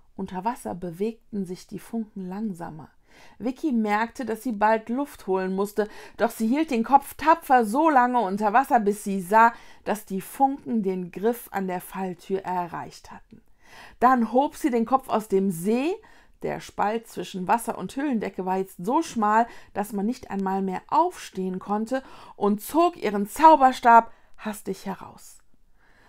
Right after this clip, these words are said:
Es fühlte sich an, als zöge sie an einem Seil,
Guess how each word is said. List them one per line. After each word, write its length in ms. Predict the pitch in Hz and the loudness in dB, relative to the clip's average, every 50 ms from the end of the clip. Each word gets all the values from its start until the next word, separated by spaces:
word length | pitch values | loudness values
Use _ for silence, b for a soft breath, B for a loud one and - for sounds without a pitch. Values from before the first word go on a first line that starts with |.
| b b b | b b b
Es 240 | - 214 220 - | -2 -2 -2 -2
fühlte 380 | - - 349 403 440 - 320 233 | -2 2 2 2 4 2 -2 -2
sich 240 | 202 220 - - - | -2 -6 -6 -4 -2
an, 220 | 240 269 - - | -2 -2 -2 -4
als 360 | - - 214 220 214 - - | -4 -2 -2 -2 -2 -8 -18
zöge 400 | _ - - 330 359 359 339 302 | _ -4 0 0 2 2 0 0
sie 180 | 214 214 226 247 | 0 0 2 2
an 120 | 240 233 | 2 2
einem 320 | 226 226 226 226 233 233 226 | 2 0 0 0 0 0 0
Seil, 420 | 202 214 240 240 226 208 185 180 | 4 4 6 6 6 4 2 -2